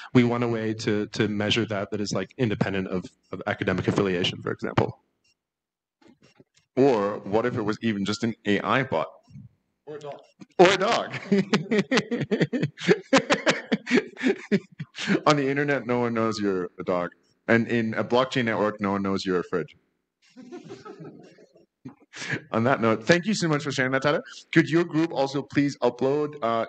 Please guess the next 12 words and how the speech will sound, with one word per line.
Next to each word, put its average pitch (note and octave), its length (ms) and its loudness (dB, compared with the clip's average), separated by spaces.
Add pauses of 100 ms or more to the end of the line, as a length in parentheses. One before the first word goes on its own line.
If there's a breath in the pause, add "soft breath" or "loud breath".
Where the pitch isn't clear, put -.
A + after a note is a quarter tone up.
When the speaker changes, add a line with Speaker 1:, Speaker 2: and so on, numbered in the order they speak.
Speaker 2:
your A#2 180 2
doc G#2+ 320 -2
into G#2+ 300 -2
the, G#2 340 2 (240)
into G#2 200 -6
the G2 80 -8
section? A#2 380 4 (300 loud breath)
And C3 80 6
then C3 140 2
maybe D3 260 0
I'll C#3+ 160 0
just C3+ 400 -8